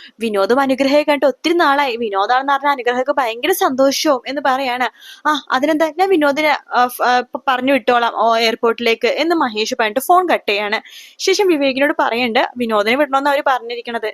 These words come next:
വിനോദ്, വിനോദിനോട് ഇതിന് അടുപ്പുണ്ടോ ഈ അരുന്ധതി മാഡത്തിന്?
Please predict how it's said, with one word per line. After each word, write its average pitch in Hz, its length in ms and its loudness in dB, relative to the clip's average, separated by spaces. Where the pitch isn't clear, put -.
വിനോദ്, 262 500 0
വിനോദിനോട് 415 400 0
ഇതിന് 302 200 0
അടുപ്പുണ്ടോ 240 640 -2
ഈ 247 100 -4
അരുന്ധതി 226 340 -2
മാഡത്തിന്? 240 400 -2